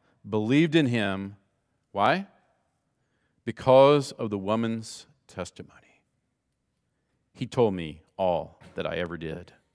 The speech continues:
So what an amazing twist in the story if you've been here the last few weeks. God's grace changed the life of this well-known sinner and gave her a platform to bring many people to Jesus.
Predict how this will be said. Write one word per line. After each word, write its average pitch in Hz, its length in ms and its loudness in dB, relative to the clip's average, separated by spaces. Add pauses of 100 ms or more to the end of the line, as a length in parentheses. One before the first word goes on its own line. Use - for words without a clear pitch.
(840)
So - 140 -2
what 165 120 4
an 156 120 4
amazing 139 480 4
twist 135 480 2
in 120 60 0
the 113 80 0
story 113 340 -2
if 92 60 -8
you've 107 120 -6
been 107 160 0
here 107 100 -2
the 104 60 0
last 101 280 -2
few 113 180 -6
weeks. 92 360 -4 (760)
God's 120 380 6
grace 117 500 0
changed 123 640 -2
the 127 100 -2
life 101 360 4
of 101 100 -6
this 95 180 -8
well-known 127 800 0
sinner 90 640 -6 (500)
and 113 180 -6
gave 123 360 4
her 127 260 0
a 110 100 -2
platform 98 800 -6 (340)
to 120 80 -8
bring 101 280 -4
many 101 180 -4
people 85 520 -12
to 98 100 -12
Jesus. 78 640 -16